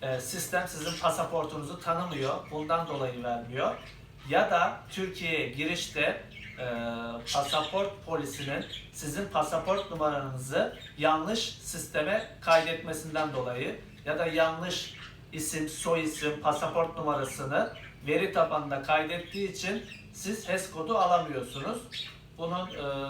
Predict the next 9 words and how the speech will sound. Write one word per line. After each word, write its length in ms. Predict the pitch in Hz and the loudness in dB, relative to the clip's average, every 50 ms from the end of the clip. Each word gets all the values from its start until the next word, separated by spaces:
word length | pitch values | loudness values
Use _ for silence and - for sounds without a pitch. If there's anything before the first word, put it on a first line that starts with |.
| 135 135 135 135 135 - | -2 -4 -4 -4 -2 2
örneğini 500 | 165 165 170 170 170 175 175 170 170 160 | 4 6 6 4 4 -2 -2 -2 -2 0
gördük. 580 | 180 185 180 180 - - 156 156 - - - - - - - - - - - - - - | 4 4 4 4 2 0 0 -2 -2 -4 -8 -12 -18 -20 -20 -20 -18 -18 -18 -16 -10 -4
Eski 380 | - 170 170 - - - 202 - | -2 0 0 0 -2 -2 -2 0
pasaport, 540 | 180 170 165 - 175 170 175 175 175 170 - - - - - - | 0 0 0 0 -2 0 2 2 2 2 0 -6 -12 -16 -12 -6
e, 20 | 139 | -4
numarası 600 | 131 127 127 143 151 151 147 143 147 - - 180 | -2 -2 -2 0 0 2 2 2 0 0 2 4
altı 240 | 170 156 151 151 165 | 4 4 4 4 4
haneli 380 | 160 156 147 147 147 147 151 151 | 4 4 4 4 2 0 0 0
olur. 300 | 139 127 123 131 - | 0 0 0 -2 -4